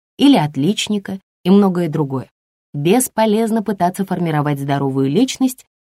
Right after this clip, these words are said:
не вылечившись самим. Уверяю, я так часто это проверяла на себе, что гарантирую, работает на миллион процентов.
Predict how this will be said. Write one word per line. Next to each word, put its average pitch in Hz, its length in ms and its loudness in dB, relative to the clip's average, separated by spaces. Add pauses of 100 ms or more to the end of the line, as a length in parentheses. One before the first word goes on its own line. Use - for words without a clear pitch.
(200)
не 220 240 6
вылечившись 247 800 0
самим. 135 440 -2 (380)
Уверяю, 180 500 2 (300)
я 170 160 2
так 165 220 -6
часто 151 420 -2
это 131 180 -4
проверяла 147 500 0
на 139 140 -4
себе, 170 360 0 (200)
что - 320 -6
гарантирую, 185 1200 0 (340)
работает 160 760 0
на 143 60 -2
миллион 139 360 -2
процентов. 135 600 -8